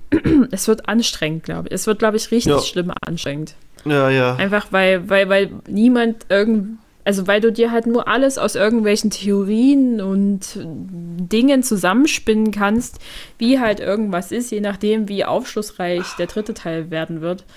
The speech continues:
Speaker 1: Aber ich bezweifle, dass der aufschlussreich werden wird, sondern viel noch mehr Fragen
Speaker 2: Naja,
Speaker 1: aufwerfen
Speaker 2: angeblich
Speaker 1: wird.
Speaker 2: schon. Also er soll angeblich sehr viele Fragen schon relativ früh beantworten. Das ist aber auch der Stand der
Speaker 1: Ja.
Speaker 2: Dinge, wie er war,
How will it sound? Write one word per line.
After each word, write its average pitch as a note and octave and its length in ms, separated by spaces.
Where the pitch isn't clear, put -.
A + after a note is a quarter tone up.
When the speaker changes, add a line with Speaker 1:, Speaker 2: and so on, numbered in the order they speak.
Speaker 1:
Aber F#3 180
ich F3+ 140
bezweifle, F#3 500
dass E3 160
der D3 180
aufschlussreich D#3 680
werden D3 280
wird, E3 140
sondern D#3+ 360
viel G#3 540
noch F#3 380
mehr E3+ 300
Fragen E3+ 240
Speaker 2:
Naja, A3+ 420
Speaker 1:
aufwerfen C4 220
Speaker 2:
angeblich B3+ 300
Speaker 1:
wird. A#3 60
Speaker 2:
schon. A3 420
Also D3 160
er D#3 120
soll F#3 180
angeblich F#3+ 480
sehr F#3+ 140
viele G#3 200
Fragen F3+ 540
schon F3+ 240
relativ F3+ 380
früh F#3 240
beantworten. C3 680
Das A#2 160
ist D3+ 120
aber A3+ 160
auch F3 180
der C#3+ 160
Stand E3+ 300
der G#3 60
Speaker 1:
Ja. A3 360
Speaker 2:
Dinge, F#3 100
wie F3 60
er C#3 260
war, D#3+ 420